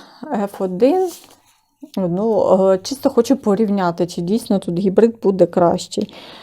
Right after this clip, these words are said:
Вона така, е, ну, рання виходить, вісімдесят-дев'яносто днів. Е, підходить для підзимового поси-, посіву.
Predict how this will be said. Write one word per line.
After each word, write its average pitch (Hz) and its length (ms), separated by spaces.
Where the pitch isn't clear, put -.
Вона 196 440
така, 185 460
е, 196 580
ну, 302 160
рання 202 400
виходить, 277 600
вісімдесят-дев'яносто 208 1500
днів. 233 420
Е, 208 400
підходить 180 600
для 185 180
підзимового 185 840
поси-, 185 460
посіву. 285 800